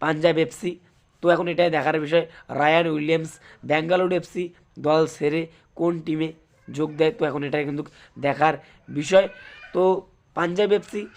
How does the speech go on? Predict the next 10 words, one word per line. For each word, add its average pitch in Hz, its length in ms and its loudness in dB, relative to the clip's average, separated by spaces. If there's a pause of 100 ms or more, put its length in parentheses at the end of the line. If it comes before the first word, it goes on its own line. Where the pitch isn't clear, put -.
শেষ 180 220 0
পর্যন্ত 175 400 -4 (140)
এই 165 200 0
রায়ান 151 320 2
উইলিয়ামসকে 156 500 -6
দলে 139 260 -6
নিতে 147 220 -6
পারে 135 220 -6
নাকি, 139 220 -6 (300)
তো 147 100 -2